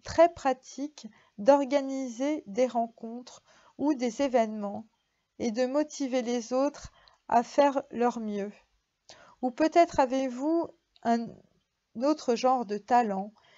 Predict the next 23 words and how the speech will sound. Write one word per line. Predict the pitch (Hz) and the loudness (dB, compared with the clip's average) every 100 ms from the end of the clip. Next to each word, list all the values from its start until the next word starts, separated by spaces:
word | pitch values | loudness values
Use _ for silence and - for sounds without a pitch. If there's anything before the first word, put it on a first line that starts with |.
| _ _ | _ _
qui | - 277 | 0 6
est | 254 | 6
difficile | 214 302 311 294 - 320 | 6 -6 -4 -4 0 2
à | 254 | 2
formuler, | - 277 254 240 196 190 190 _ _ _ _ _ _ - | 4 2 2 -4 -4 -6 -8 _ _ _ _ _ _ -8
définir | 190 320 311 311 285 269 277 294 269 - | 2 2 2 -4 -4 -4 -2 -2 -4 -8
ou | 247 | -8
saisir, | 240 - 294 254 - 202 190 190 - _ _ _ _ _ _ _ - | -8 0 2 2 -2 -8 -8 -8 -14 _ _ _ _ _ _ _ -10
mais | 208 285 302 | -2 0 0
qui | - 262 240 | -4 0 0
est | |
néanmoins | 226 269 302 254 233 220 220 226 | 2 0 2 2 0 -2 -2 -2
bien | 214 240 226 | -2 0 0
réel, | 233 214 202 208 208 | 0 0 2 2 2
la | 208 | 0
capacité | 269 262 254 - 233 - 254 | -2 0 -2 -2 -12 -2 4
à | 214 | 4
cultiver | 208 - 233 - 247 208 233 247 | 2 -6 -10 -8 -8 -4 -2 0
la | 208 | -2
présence | 202 254 233 240 233 190 | -2 -2 0 0 -2 -4
divine, | 220 202 202 175 180 | -8 -6 -6 -8 -6
par | 196 | -6
exemple. | 196 190 - 185 185 - | -6 -8 -10 -12 -12 -20